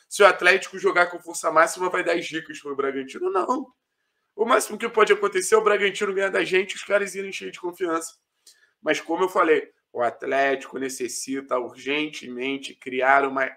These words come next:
gordurinha a mais nessa briga pra não cair. O Bragantino não é um time que conseguiu se estabilizar no Nabi Abichedi ao longo de toda a competição.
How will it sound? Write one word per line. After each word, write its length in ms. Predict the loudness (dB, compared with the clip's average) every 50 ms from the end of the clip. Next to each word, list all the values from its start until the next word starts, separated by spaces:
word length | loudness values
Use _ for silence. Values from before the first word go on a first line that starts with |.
| _ _ _ _ _
gordurinha 920 | -20 -20 -12 -6 -6 -6 -6 -6 -12 -12 -12 -10 -10 -8 -8 -6 -2 -2 0
a 20 |
mais 320 | 2 4 4 2 2 0
nessa 260 | -6 -8 -8 -6 -6 -6
briga 320 | -6 -6 -4 -2 -2 -4
pra 160 | -2 -2 -6
não 80 | -4 -2
cair. 340 | 0 2 0 0 0 -6 -14 _ _ _ _ _ _ _ _ _ _ _ _ _ _ _ _ _ _ -8
O 80 | 0
Bragantino 640 | 6 6 6 6 6 4 0 0 -2 0 2 2 4
não 240 | 4 4 4 4 4
é 60 | 2
um 120 | 2 0
time 480 | -4 -6 -6 -4 -4 -4 -4 -6 -10 _ _ _ _ _ -14
que 300 | -8 -8 -8 -8 -8 _ -10
conseguiu 500 | -6 -6 -4 -4 -6 -8 -6 -4 -4 -4
se 140 | -4 -6 -6
estabilizar 680 | -2 0 0 0 0 -2 -4 -2 4 6 6 6 6
no 80 | 2 0
Nabi 300 | 0 0 0 0 -4 -4
Abichedi 480 | -4 -6 -8 -10 -10 -10 -10 -4 0
ao 100 | 2 2
longo 280 | 2 2 -2 -4 -6 -10
de 100 | -12 -12
toda 300 | -10 -4 -2 0 0 0
a 40 | 0
competição. 640 | 0 -2 -2 0 -2 -2 -2 -4 -4 -4 -4 -6